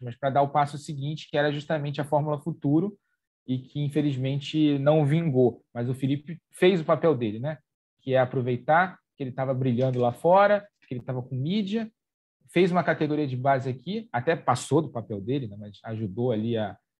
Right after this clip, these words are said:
a fomentar o automobilismo e, infelizmente, a categoria não foi pra frente.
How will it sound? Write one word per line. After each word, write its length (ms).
a 120
fomentar 520
o 60
automobilismo 720
e, 240
infelizmente, 560
a 60
categoria 500
não 80
foi 140
pra 180
frente. 300